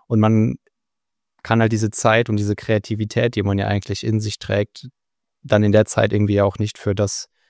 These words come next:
Eigentliche dann, äh, aufwenden. Ähm, deswegen, ich glaub, den, den Schmerz oder den Pain, äh, den teilen, glaub ich, viele, <laughs> äh, wenn man gründet, dass man halt alles von, also von vorne auf halt alles lernen muss, selber erstmal. Ähm,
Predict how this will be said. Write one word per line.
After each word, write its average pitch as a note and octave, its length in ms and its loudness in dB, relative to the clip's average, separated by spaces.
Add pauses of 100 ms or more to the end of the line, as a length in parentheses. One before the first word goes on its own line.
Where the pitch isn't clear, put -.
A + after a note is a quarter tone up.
(120)
Eigentliche A2 680 0
dann, G#2 280 0
äh, G#2 260 -2
aufwenden. G#2 600 0 (680)
Ähm, F#2+ 380 -2 (800)
deswegen, G#2+ 400 2
ich F#2+ 100 -4
glaub, - 200 -2
den, G#2 240 2
den G2+ 160 -2
Schmerz G#2 400 -2
oder A2+ 100 -4
den G2+ 180 -2
Pain, G#2+ 380 0
äh, G#2+ 160 -2
den G2+ 140 -2
teilen, G#2 300 -2
glaub G2+ 160 0
ich, G#2 140 -6
viele, A2 380 2
<laughs> A2+ 320 -2
äh, G2 160 -2
wenn G2 140 0
man G2 160 2
gründet, G#2 320 2
dass - 160 -6
man G2+ 120 0
halt G2 180 -4
alles G2 360 -2 (180)
von, G2 360 -2 (220)
also F#2 260 -2
von - 180 -2
vorne G2 300 0
auf G#2 180 -2
halt G2+ 160 0
alles G2 240 -2
lernen G#2 240 2
muss, G2+ 260 -2
selber F#2+ 340 2
erstmal. A#2 380 -4 (880)
Ähm, G2+ 380 4